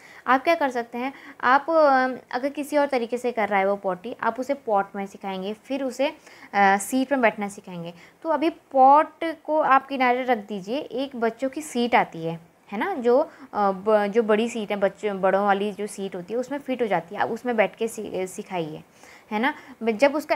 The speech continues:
एक्सट्रीम लेवल का, लेवल का जो प्रेशर बनता है ना, उसका पैंट खोल लीजिए आप, है ना, और प्रेशर बनता है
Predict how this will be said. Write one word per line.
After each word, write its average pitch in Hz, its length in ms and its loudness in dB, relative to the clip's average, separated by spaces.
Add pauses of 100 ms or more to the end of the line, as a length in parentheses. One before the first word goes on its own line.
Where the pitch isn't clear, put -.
(140)
एक्सट्रीम - 680 -4
लेवल 285 260 2
का, 294 160 2
लेवल 269 380 4
का 277 100 0
जो 277 120 -2
प्रेशर 254 340 -6
बनता 220 280 -2
है 202 120 -4
ना, 294 120 -4
उसका 277 240 -8
पैंट 254 340 0
खोल 240 120 -2
लीजिए 180 280 -6
आप, 160 120 -8 (460)
है 208 60 -10
ना, 294 140 -4 (280)
और - 60 -8
प्रेशर 247 340 2
बनता 226 320 0
है 220 260 2